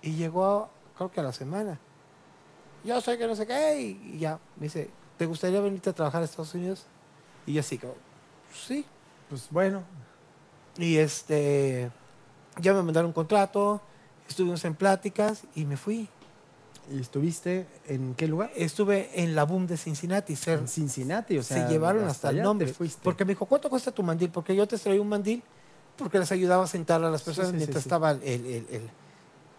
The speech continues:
Speaker 2: Mientras
Speaker 1: estaba llenando la
Speaker 2: reventaba la
Speaker 1: discoteca.
Speaker 2: fiesta, ¿no?
Speaker 1: Sí, porque allá, o sea, ponías a la persona de,
Speaker 2: Sí.
Speaker 1: de las luces a poner música para oír. Y este, y ya. Le, me dice, "¿Cuánto cuesta tu mandil?". Y yo, "No, no, te lo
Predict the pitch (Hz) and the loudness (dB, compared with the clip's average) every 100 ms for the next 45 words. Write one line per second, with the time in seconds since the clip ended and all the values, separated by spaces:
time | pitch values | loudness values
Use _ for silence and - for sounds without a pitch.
0 | - 277 247 254 269 277 247 220 214 180 | -4 4 6 6 8 10 12 10 10 8
1 | 165 233 175 127 131 117 - - 185 180 | 10 10 8 4 -2 -4 -10 -16 -8 -2
2 | 233 240 - - 151 143 151 170 165 - | -2 -2 -6 -6 -4 0 2 2 2 -2
3 | 131 - - 143 151 165 175 165 151 139 | -20 -18 -10 -6 -2 0 0 2 2 2
4 | 139 147 175 170 160 135 131 - - - | 0 -2 0 2 4 2 -4 -14 -20 -14
5 | 131 120 165 165 196 190 190 151 139 165 | -8 0 4 4 4 2 0 -2 -2 0
6 | 165 175 170 156 165 190 233 240 - - | 0 -2 -4 -2 4 6 6 2 -8 -20
7 | - - - 196 190 175 - 196 185 180 | -20 -18 0 6 8 8 4 6 6 6
8 | 160 - - - - - 277 302 311 - | 2 -6 -20 -20 -20 -14 4 4 4 0
9 | - - - - - - - - - 175 | -18 -20 -20 -20 -20 -20 -20 -20 -4 4
10 | 196 190 196 208 220 277 294 285 - 226 | 6 6 4 0 2 2 2 0 2 2
11 | 214 208 214 226 330 349 320 262 226 208 | 4 4 0 0 -2 -2 -2 -8 -4 0
12 | 202 196 | 2 0